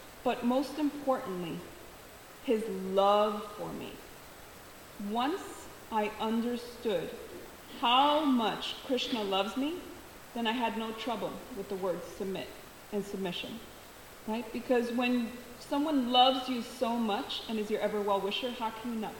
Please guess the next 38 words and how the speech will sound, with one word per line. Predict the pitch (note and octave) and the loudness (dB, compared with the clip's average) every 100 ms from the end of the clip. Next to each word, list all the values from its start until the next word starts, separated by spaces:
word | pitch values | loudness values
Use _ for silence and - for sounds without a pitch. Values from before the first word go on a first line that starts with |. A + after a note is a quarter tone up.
| - | -10
submit | - - | -10 -10
to | - | -12
them? | - - - - - - - | -12 -12 -14 -16 -18 -14 -4
You | A#3+ | 0
know | B3 | 4
they | A#3+ | 4
will | A3+ G#3+ | 4 2
always | - A3 G#3+ G3 - | 4 4 4 2 0
take | F#3+ F3+ | -4 -4
care | G#3+ G3 | -2 -2
of | G3 | -2
you, | A3 A#3 - - - - | -2 -4 -4 -10 -12 -2
and | G#3 | 0
you | |
can | G3 G#3 | 2 0
serve | - G3+ G3 | 0 0 0
them | F#3+ F3+ | 0 -2
beautifully. | F#3 F#3 F#3 - - - - - - - - - - - - - - | 0 -2 -2 -6 -8 -10 -14 -16 -18 -18 -18 -18 -18 -16 -16 -16 -2
And, | G#3+ G#3+ G#3 G#3 G3+ - | 2 6 4 2 -2 2
um, | G#3 F#3+ F#3 - - - - - - - - - - | 4 4 0 -6 -12 -14 -16 -18 -18 -18 -18 -14 -6
again, | G#3+ A3+ F#3+ | 0 2 2
going | G#3 G#3 | 4 4
back | A3 G#3 G#3 - - - | 4 2 2 -4 -10 -6
to | A#3 G#3+ | -4 0
Bhagavad | G3+ G3 G3+ G#3 | 0 0 0 -2
Gita | G#3+ A#3 F#3 - | 0 0 0 0
in | G3+ G3 G3 F#3 | 0 0 -2 -4
seven | - G#3 G#3+ - | -2 0 -2 -4
fourteen | A#3 G#3+ - B3+ A#3 | -4 -4 -4 -2 0
in | G3 | 0
the | F#3 | -2
purport, | - A#3+ A#3+ A3 F3+ - | -4 -4 -2 -2 -2 0
Prabhupada, | G3+ G#3+ A3 F#3 | 0 0 0 0
and | F#3 F3+ F3+ - - - - - - | 0 -2 -6 -12 -16 -16 -18 -16 -4
I | G#3+ | 0
know | G#3+ | 2
that | G#3+ G3+ | 2 2
we're | G#3 F#3+ F3+ | 2 2 0